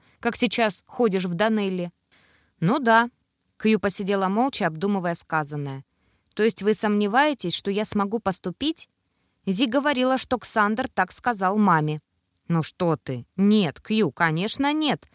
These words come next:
успокоил её Гаррет. Он сжал руки дочери. "Мы просто хотим, чтобы это было твоё решение, а не наше". Брови Кью слегка сдвинулись, потом глаза вдруг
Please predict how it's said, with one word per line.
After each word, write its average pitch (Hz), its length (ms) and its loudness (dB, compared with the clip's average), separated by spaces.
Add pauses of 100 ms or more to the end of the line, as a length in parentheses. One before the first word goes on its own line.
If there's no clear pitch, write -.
(320)
успокоил 190 560 -2
её 185 180 -2
Гаррет. 175 340 -2 (380)
Он 202 160 4
сжал 180 280 0
руки 180 260 -4
дочери. 170 580 -4 (240)
"Мы 220 80 0
просто 247 340 -2
хотим, 240 560 0 (240)
чтобы 226 320 0
это 240 200 0
было 233 260 2
твоё 233 380 0
решение, 175 640 -4 (100)
а 262 80 0
не 311 160 4
наше". 185 580 2 (680)
Брови 175 340 0
Кью 240 260 -4
слегка 180 420 -2
сдвинулись, 170 680 -2 (200)
потом 294 300 -2
глаза 220 360 0
вдруг 190 320 -4